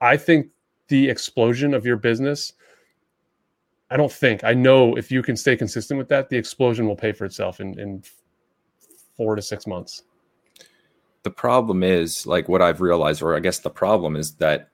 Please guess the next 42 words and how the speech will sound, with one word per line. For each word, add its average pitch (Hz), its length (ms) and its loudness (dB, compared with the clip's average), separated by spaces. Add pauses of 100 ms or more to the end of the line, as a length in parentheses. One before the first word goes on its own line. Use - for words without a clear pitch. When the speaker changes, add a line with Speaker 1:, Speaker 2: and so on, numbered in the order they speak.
Speaker 2:
when 95 260 0
you're, 90 340 2
when 92 240 0
you, 85 280 -4 (100)
even, 131 340 4
even 120 260 0
meeting 101 300 2
with 90 160 -2
us 87 160 0
consulting 90 560 0
wise, 78 320 0
I 82 60 -2
think 98 200 -2
what 76 140 -2
we 90 100 -2
realized 85 720 0
and 98 100 0
why 92 140 4
we 87 140 0
hone 92 240 0
in 92 100 2
on 87 140 0
this 82 120 -4
so 92 220 2
much 87 440 0
is 95 140 0
because 90 520 2 (320)
we 98 120 2
always 110 460 4
can 90 180 -2
give 92 160 2
out 85 220 4
great 90 240 2
ideas, 82 680 -2 (320)
but 95 220 -4
you 107 140 2
have 92 180 0
to - 180 -4
execute 92 520 -4
on 76 180 -2
the 78 140 -6
ideas. - 640 -8